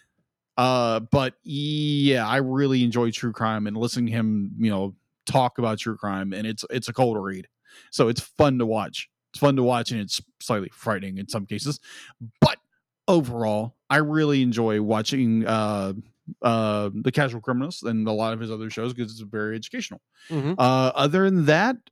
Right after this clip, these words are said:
Speaker 1: um, yeah, that's all I've been watching. Um, yeah, trying to get in, trying to draw more and a whole bit. So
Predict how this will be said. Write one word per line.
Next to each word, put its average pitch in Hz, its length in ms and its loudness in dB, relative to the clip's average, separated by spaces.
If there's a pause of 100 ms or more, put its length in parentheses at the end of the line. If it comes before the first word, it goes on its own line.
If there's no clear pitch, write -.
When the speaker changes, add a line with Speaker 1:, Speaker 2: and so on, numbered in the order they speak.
Speaker 1:
um, 117 840 0 (1160)
yeah, 196 180 4 (120)
that's - 160 0
all 160 240 2
I've 165 160 0
been 180 180 2
watching. 165 560 -2
Um, 104 680 0 (1080)
yeah, 165 220 4
trying 139 240 0
to 139 60 -2
get 156 140 0
in, 123 300 -6
trying 139 340 2
to 135 460 2
draw 117 380 0
more 147 340 0
and 101 160 0
a 101 60 -4
whole 123 140 2
bit. 156 300 -4
So 139 380 -2